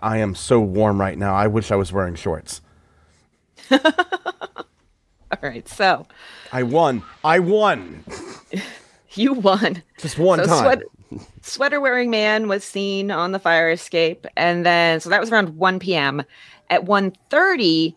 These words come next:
Speaker 2: Jacqueline comes home for lunch, and she finds, <sighs> she finds her mother's body, and it's, it's, it's really rough. I don't know how anyone would get through this. So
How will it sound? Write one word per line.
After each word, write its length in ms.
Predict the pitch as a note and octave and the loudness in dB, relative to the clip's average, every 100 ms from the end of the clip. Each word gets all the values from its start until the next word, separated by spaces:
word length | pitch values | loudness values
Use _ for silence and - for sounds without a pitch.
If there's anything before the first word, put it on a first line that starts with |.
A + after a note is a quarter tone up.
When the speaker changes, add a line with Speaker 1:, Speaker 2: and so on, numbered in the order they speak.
| _ _ _ | _ _ _
Speaker 2:
Jacqueline 720 | - A3 A3+ B3+ G3 D3+ A3+ B3 | 0 0 2 2 4 2 0 -6
comes 340 | A3+ G#3 G3+ | -2 0 0
home 240 | F#3 F#3+ F#3+ | 0 0 0
for 180 | F#3 E3+ | 2 2
lunch, 720 | F#3 D#4 G#3 C3+ - - - - | 2 2 2 0 -4 -10 -6 -2
and 720 | F3+ F3+ F3 F3 E3+ E3 D3+ - | 2 4 4 4 2 0 -2 -4
she 300 | - G#3+ G#3+ | -8 -8 -4
finds, 920 | G3 F#3 F3 F3 F3 E3+ D#3+ - - - - | 0 2 2 0 -2 -4 -8 -14 -16 -14 -14
<sighs> 180 | - - | -14 -8
she 160 | - | -8
finds 500 | F#3+ A#3 A#3 A3+ - - | 2 4 4 2 -4 -4
her 180 | G3+ F#3+ | 0 2
mother's 320 | F3 E3 E3 | 4 2 2
body, 460 | C3 - - - _ _ _ _ | 0 0 -4 -12 _ _ _ _
and 100 | E3 | -2
it's, 120 | E3 - | -2 0
it's, 220 | F3 - D#3 - | -2 0 -8 0
it's 220 | F3+ F#3 | 0 0
really 460 | C#3 D#3 A3+ G#3 F3 | -8 -2 0 2 0
rough. 240 | C3+ C3 - | 0 -2 0
I 100 | D3 | 0
don't 120 | D#3 | 0
know 100 | D3+ | 0
how 160 | D3+ - | -2 -4
anyone 680 | D#3+ E3+ E3 D3 D3+ C3+ C3+ | -2 0 0 -2 -2 -2 -4
would 160 | E3 D#3+ | -4 0
get 200 | D3+ - | -2 -2
through 200 | D3 C3+ | -2 0
this. 240 | C3 B2+ | -2 -4
So 420 | - D#3 D3 C3+ | -2 0 2 0